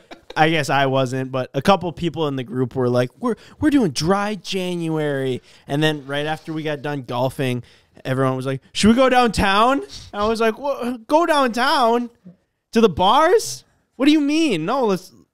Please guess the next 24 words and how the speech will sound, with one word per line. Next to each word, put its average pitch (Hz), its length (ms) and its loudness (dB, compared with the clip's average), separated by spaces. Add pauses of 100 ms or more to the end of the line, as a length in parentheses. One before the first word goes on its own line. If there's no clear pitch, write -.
(200)
let's 180 200 -2
not 269 300 -2
do 196 120 -4
that. 131 200 -8
That 156 180 -2
sounds 202 280 -6
terrible 196 520 -4
for 147 120 -8
the 143 80 -2
people 151 340 0
that 143 140 4
are 131 80 2
sober 180 640 0
or, 139 200 0
like, 131 260 0
trying 170 340 0
to 143 60 -6
be 127 140 -8
sober." 120 500 -2 (380)
And 156 220 0
then 160 260 -2 (100)
I 143 60 -4
was 147 120 2
like, 143 120 2